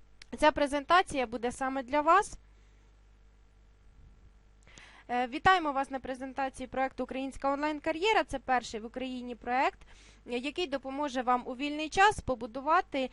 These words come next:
міцний бізнес із стабільно ростущим доходом.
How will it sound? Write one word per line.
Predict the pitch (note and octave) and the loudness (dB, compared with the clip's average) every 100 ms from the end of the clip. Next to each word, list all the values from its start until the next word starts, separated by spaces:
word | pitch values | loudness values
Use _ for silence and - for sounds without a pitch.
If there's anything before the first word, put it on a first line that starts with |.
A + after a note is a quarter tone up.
| - - | -8 -10
міцний | B3+ C4 - D4 F#4 F#4 - | -8 -6 -8 -2 -2 -2 -6
бізнес | A3 B3 F4+ F4 E4 - | -10 -2 -2 -2 -4 -6
із | A#3 | -12
стабільно | - A#3+ B3 D#4 C#4+ | -8 -6 -4 -2 0
ростущим | B3+ - C4 - B3+ | 0 -4 -8 -6 -6
доходом. | A3+ A#3 G#3+ F3 F3 | -6 -4 -2 -4 -6